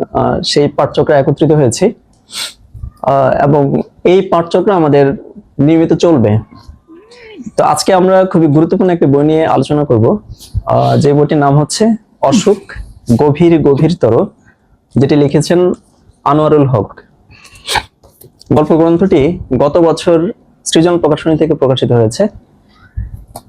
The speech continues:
তো আনোয়ারুল হক আমাদের সময়ের গুরুত্বপূর্ণ একজন, আহ, গবেষক, প্রাবন্ধিক, গল্পকার।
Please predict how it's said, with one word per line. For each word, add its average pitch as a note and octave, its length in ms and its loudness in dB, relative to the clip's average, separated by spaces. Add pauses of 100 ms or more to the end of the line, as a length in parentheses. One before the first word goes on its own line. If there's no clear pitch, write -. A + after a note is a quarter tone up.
(140)
তো - 60 0
আনোয়ারুল G3 400 2
হক A3 200 2
আমাদের F#3+ 500 0 (220)
সময়ের F3 460 0 (220)
গুরুত্বপূর্ণ F3+ 540 2
একজন, D3+ 420 0 (320)
আহ, C#3 320 0
গবেষক, D3 640 0 (460)
প্রাবন্ধিক, D3 680 0 (920)
গল্পকার। C3+ 500 0